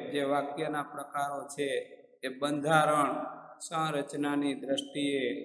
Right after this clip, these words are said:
જે વાક્યના પ્રકારો પડે છે વિદ્યાર્થી મિત્રો, એ આપણે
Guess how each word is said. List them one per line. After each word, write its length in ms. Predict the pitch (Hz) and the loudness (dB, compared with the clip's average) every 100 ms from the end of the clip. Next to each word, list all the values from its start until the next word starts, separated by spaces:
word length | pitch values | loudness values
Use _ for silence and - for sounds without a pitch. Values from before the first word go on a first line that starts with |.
| - 127 | -10 -8
જે 100 | 131 | -2
વાક્યના 560 | 135 135 143 143 143 | -2 -2 -4 -2 -2
પ્રકારો 520 | 135 139 135 139 139 135 - | -4 -8 -4 -2 -2 -4 -4
પડે 180 | 139 139 | 0 0
છે 260 | - 156 143 113 - - - _ - | 0 2 2 2 -4 -12 -20 _ -8
વિદ્યાર્થી 500 | 135 135 143 143 143 | -4 0 0 0 -2
મિત્રો, 440 | 139 135 - 147 135 120 - - - | -4 -4 -6 -2 0 -2 -6 -14 -8
એ 120 | 143 | -2
આપણે 340 | 139 135 143 | 0 0 0